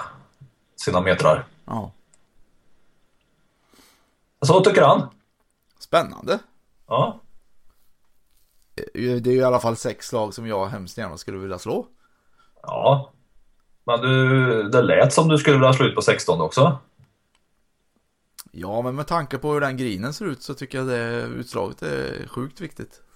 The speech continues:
Speaker 1: Ja, jodå. Sen sitter väl flaggan rätt snällt sista dagen där den sitter. Men visst, det är väl
Speaker 2: Den spelar fyra varv.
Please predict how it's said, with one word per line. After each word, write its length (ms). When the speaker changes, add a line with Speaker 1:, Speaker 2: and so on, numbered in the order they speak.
Speaker 1:
Ja, 340
jodå. 320
Sen 180
sitter 240
väl 80
flaggan 420
rätt 180
snällt 480
sista 260
dagen 280
där 220
den 140
sitter. 380
Men 160
visst, 220
det 60
är 80
väl 240
Speaker 2:
Den 80
spelar 260
fyra 240
varv. 240